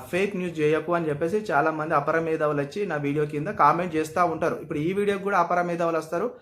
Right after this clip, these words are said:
కామెంట్ చేస్తారు. నేను అపర మేధావులకు చెప్పేది ఏంటంటే, అపర మేధావులారా, మనకి ఇలా పేపర్ల క్లారిటీగా ఇచ్చిండు. ఏమని? పదివేల ఐదు వందలతోని ప్రతి గ్రామానికి ఒక రెవెన్యూ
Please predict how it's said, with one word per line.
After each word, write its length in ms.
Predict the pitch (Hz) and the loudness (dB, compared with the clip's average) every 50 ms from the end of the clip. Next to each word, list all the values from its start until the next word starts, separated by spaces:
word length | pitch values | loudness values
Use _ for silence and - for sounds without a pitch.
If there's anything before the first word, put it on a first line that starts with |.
| - _ _ _ - | -20 _ _ _ 2
కామెంట్ 380 | 160 139 147 156 151 147 135 135 | 4 4 6 6 4 0 0 -2
చేస్తారు. 300 | 123 120 - 123 117 101 | -4 -6 -6 -8 -8 -6
నేను 200 | - 185 190 185 | -4 0 2 2
అపర 240 | 180 - 202 196 202 | 4 4 4 2 2
మేధావులకు 480 | 196 196 190 185 180 180 180 170 165 | 2 0 0 0 2 0 0 0 -2
చెప్పేది 300 | 160 156 151 170 160 156 | -4 -2 0 -2 0 0
ఏంటంటే, 480 | 151 147 143 135 143 151 220 262 - - - - _ _ _ _ _ _ _ - _ _ _ - | 0 -2 -2 -2 -2 -2 -4 -6 -8 -12 -20 -20 _ _ _ _ _ _ _ -20 _ _ _ -2
అపర 240 | 160 160 165 214 220 | 0 2 4 4 4
మేధావులారా, 720 | 214 202 190 185 185 180 170 165 156 147 147 151 180 - - - _ _ _ _ _ _ _ _ - | 4 2 2 2 2 2 2 4 4 2 2 2 0 -4 -6 -14 _ _ _ _ _ _ _ _ -4
మనకి 320 | 170 175 190 202 196 208 202 | 0 2 2 2 2 0 0
ఇలా 160 | 202 190 185 | 2 2 2
పేపర్ల 460 | 180 185 170 175 175 175 185 185 185 | 2 0 0 0 0 0 -2 -2 -2
క్లారిటీగా 460 | 175 - 165 156 147 151 151 165 160 | -2 0 2 2 2 2 0 -2 -4
ఇచ్చిండు. 420 | 151 147 - 151 131 110 117 - - | -6 -8 -8 -6 -6 -6 -6 -6 -2
ఏమని? 560 | 160 160 165 170 165 165 160 156 156 156 160 - _ _ - | 0 0 2 2 2 0 -2 -4 -6 -8 -12 -16 _ _ -2
పదివేల 500 | 170 170 151 170 170 180 185 196 208 208 | 0 0 0 0 -2 0 0 0 2 2
ఐదు 240 | 196 180 170 170 170 | 2 2 0 0 -2
వందలతోని 720 | 165 165 165 165 165 156 156 156 160 147 147 151 208 254 - - _ _ _ _ _ - _ _ - | -2 -2 -2 0 -2 -2 -2 -2 0 0 0 0 -2 -6 -10 -12 _ _ _ _ _ -20 _ _ -2
ప్రతి 320 | 151 165 165 - 190 170 165 | -2 -2 0 -2 -4 -2 2
గ్రామానికి 480 | 160 147 143 165 185 190 196 202 202 | 4 4 4 6 4 2 0 0 -2
ఒక 140 | 185 175 190 | -2 -2 0
రెవెన్యూ 720 | 175 165 151 151 156 165 165 175 175 185 185 170 147 143 | 0 0 0 0 0 0 0 0 -2 -2 -2 -2 -4 -6